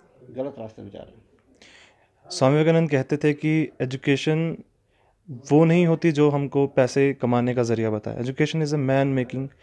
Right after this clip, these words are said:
Speaker 2: character making thing। तो education हमारी, जब हम कोई भी course करते हैं या education होती है, तो उससे हमको ये सीखना चाहिए कि हमारा purpose क्या है society में, हमारी responsibilities and duties क्या हैं।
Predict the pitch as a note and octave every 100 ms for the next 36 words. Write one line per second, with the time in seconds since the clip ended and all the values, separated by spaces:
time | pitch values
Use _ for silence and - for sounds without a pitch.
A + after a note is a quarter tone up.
0 | _ _ - B2+ - B2+ A#2 A#2+ A2+ A#2
1 | - - - - - - - - - F3
2 | F3 F3 - - D#3 D3+ D#3+ F#3 G3 F3
3 | D#3 D3 D#3 F3+ - - - - C#3+ D#3
4 | D3+ D3 C#3 D3+ C#3 C#3+ C#3+ C#3 - B2
5 | B2+ C3+ C3 B2 C3 B2+ C#3 B2 C#3 C#3
6 | C3+ - E3 D#3 D#3 D#3 C#3+ D3 D3+ C#3+
7 | C3+ B2 C3+ - _ - - _ - E3+
8 | D3 C3+ B2+ C#3+ D#3+ D#3 - - D#3 E3
9 | D#3 E3 D#3 C3+ - A#2+ A#2 - - -
10 | - - _ - - - - C3+ D3 C#3+
11 | B2+ C#3 C#3 D3+ D3+ D3+ D#3+ D#3 D3 C3+
12 | C#3+ C#3+ C#3 A#2 A2 -